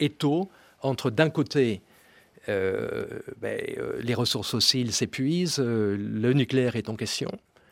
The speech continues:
euh, les énergies renouvelables, euh, soleil et vent, bon, c'est bien beau, mais elles coûtent pour l'instant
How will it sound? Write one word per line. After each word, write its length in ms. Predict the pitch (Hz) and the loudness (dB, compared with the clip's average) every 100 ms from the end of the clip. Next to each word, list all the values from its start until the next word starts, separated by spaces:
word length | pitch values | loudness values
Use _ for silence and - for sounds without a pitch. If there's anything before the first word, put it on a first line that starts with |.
| - - - - _ 139 | -20 -20 -20 -20 _ 2
euh, 140 | 135 | 6
les 240 | 127 156 160 | 8 8 6
énergies 480 | 147 120 117 147 | 4 2 2 2
renouvelables, 760 | 127 127 120 120 120 104 104 95 95 _ _ _ _ _ - 104 | 2 2 0 2 2 0 0 -4 -6 _ _ _ _ _ -10 -4
euh, 420 | 98 101 117 50 | -4 -2 -4 -4
soleil 720 | - - 135 123 123 113 101 - | 0 4 4 4 4 4 2 -2
et 100 | 120 | -4
vent, 340 | 98 117 107 87 - _ _ _ _ _ - | 0 0 0 -2 -10 _ _ _ _ _ -8
bon, 140 | 110 | -4
c'est 160 | 92 123 | 0 0
bien 160 | 110 120 | 2 4
beau, 200 | 156 214 | 4 6
mais 240 | 131 104 | 4 2
elles 160 | 131 120 | 0 2
coûtent 260 | 175 - - _ | 4 4 0 _
pour 140 | 139 | 0
l'instant 420 | 113 113 - 123 | 2 0 0 0